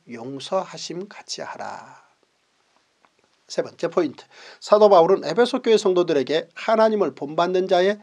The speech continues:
세 가지 삶에 대해 가르칩니다. 사도 바울은 에베소 교회 성도들에게 그리스도인의 덕을 세우기 위해 하나님을 본받는 자가 되라고 말합니다. 그러므로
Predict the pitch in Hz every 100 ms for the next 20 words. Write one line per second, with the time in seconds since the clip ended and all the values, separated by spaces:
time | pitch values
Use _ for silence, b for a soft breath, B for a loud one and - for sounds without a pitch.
0 | B - - 247 247 226 208 202 - 175
1 | 175 160 120 143 196 202 - - - -
2 | - 254 254 247 220 233 254 - - B
3 | B - 175 160 143 143 151 143 175 175
4 | 180 151 180 165 156 160 143 160 - 185
5 | 226 220 196 180 135 - 165 233 226 208
6 | 196 202 170 185 190 b b b - 196
7 | 180 139 131 143 - - 139 175 196 208
8 | 196 196 143 160 - 123 151 151 - -
9 | - - _ _ - 175 127 127 131